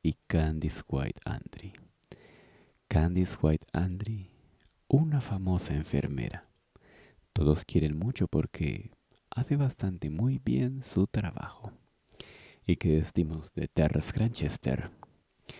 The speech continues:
Un empresario multimillonario, dueño de las empresas C A M, que no sé qué significan, pero es una empresa que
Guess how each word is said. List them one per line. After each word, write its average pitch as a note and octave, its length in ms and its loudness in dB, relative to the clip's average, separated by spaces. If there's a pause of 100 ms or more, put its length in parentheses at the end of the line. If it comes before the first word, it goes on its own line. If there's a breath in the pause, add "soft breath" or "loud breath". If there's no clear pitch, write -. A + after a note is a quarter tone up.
(320 loud breath)
Un A#2+ 160 4
empresario B2 800 0
multimillonario, A2 1120 0 (1120 loud breath)
dueño G2 480 8
de G#2+ 100 2
las G2 200 -2
empresas - 1040 -2 (960 soft breath)
C G2 720 0 (540)
A F#2+ 400 -4 (340)
M, - 300 -4 (1000)
que - 160 -4
no - 240 -6
sé - 140 -4
qué E2 160 0
significan, G#2 720 0
pero - 240 -2 (1500)
es A1+ 320 -2
una D2 100 2
empresa G#2 500 2
que D#3 220 -2